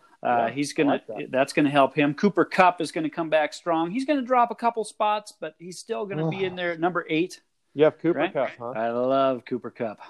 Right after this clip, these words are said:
Speaker 1: Love me some
Speaker 2: Okay.
Speaker 1: Cooper Kupp.
Speaker 2: You're still hoping. All
Speaker 1: I
Speaker 2: right.
Speaker 1: am. D J Moore at number nine, so he's
Speaker 2: Yeah.
Speaker 1: gonna move up a
Speaker 2: Good.
Speaker 1: couple spots. He's got a better quarterback by a mile than he had
Speaker 2: Yeah.
Speaker 1: last year.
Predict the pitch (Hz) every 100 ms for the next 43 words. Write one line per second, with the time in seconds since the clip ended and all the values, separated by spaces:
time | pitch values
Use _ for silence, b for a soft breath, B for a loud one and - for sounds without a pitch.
0 | B 107 127 165 147 - 120 123 110 107
1 | 104 143 - 165 165 226 247 185 175 127
2 | 117 123 160 208 220 190 - 151 175 175
3 | 165 160 180 180 165 175 165 160 170 196
4 | 233 254 - 151 123 110 110 175 170 180
5 | 180 180 - 220 - 170 - 190 202 208
6 | - 190 175 175 147 120 156 160 165 -
7 | 170 170 165 165 175 - 131 - 147 131
8 | 127 135 165 175 143 160 143 139 139 139
9 | 156 131 131 - 127 -